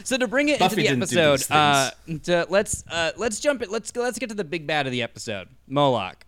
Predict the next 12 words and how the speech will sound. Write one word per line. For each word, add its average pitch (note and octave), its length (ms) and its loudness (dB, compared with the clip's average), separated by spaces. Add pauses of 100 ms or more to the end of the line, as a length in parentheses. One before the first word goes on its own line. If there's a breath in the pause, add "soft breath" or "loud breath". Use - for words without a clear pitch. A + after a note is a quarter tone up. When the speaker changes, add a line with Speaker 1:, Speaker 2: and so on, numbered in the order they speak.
Speaker 1:
Uh, C3+ 220 0 (100)
I A#3+ 300 0 (100)
really F3 520 -2
like F3 240 -2
Moloch. D3 520 -2
I E3+ 80 -4
think A#3 220 -10
this A#3+ 180 -8
might F#3 200 -4
have F3+ 100 -2
been F3 160 -4
the D#3 120 -6